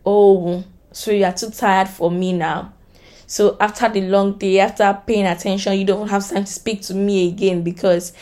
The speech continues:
oh, wow, I'm the least important person in your life. Do you even care about me at all?"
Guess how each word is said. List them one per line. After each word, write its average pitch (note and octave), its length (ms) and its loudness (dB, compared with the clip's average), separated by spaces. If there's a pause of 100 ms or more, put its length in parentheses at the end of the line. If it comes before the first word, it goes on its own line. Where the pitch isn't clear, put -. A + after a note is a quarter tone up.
(200)
oh, F#3+ 220 2
wow, F3+ 720 6 (180)
I'm G3 140 0
the G3 80 2
least G3+ 400 -2
important G3 540 -4
person G3 360 -4
in F#3 80 -2
your F3 160 -2
life. F3+ 560 0
Do A#3 80 0
you B3 100 6
even A3 180 -4
care A3 300 6
about G3 320 6
me G3 220 2
at E3 240 -2
all?" E3+ 400 2